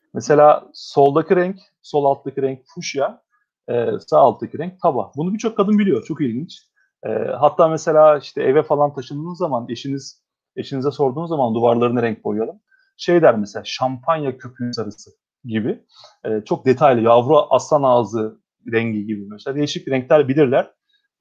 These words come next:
E, işte bu da kadınların beyniyle alakalı. Yani kadınların beyni renklere, detaylara odaklanmış durumda. E, erkekler ise aksiyona, sorun çözmeye, problem çözmeye odaklanmış durumda. Şunu da söylemek lazım.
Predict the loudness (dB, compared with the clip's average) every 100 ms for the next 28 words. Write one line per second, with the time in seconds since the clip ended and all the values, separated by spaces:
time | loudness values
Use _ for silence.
0 | 0 2 2 -2 -6 -4 2 2 2 0
1 | 0 0 2 4 4 4 2 0 -6 -14
2 | -20 _ _ _ _ _ -6 -4 -2 -2
3 | 0 0 0 -2 -2 -2 -2 -4 -4 -2
4 | -2 0 0 2 0 -4 _ _ _ 0
5 | 2 2 4 6 4 2 -2 -2 -2 -4
6 | -6 -6 -8 -10 -8 -6 -6 -8 _ _
7 | _ _ _ -6 -4 0 2 2 0 2
8 | 2 2 0 -2 -4 -2 0 0 -2 -10
9 | -4 -2 -2 0 -2 -2 -8 -4 0 2
10 | 2 0 -4 -10 -8 -6 -2 -2 -2 -10
11 | -10 -10 -8 -6 -8 -12 _ _ _ _
12 | _ 0 4 6 6 4 4 2 2 2
13 | 0 -8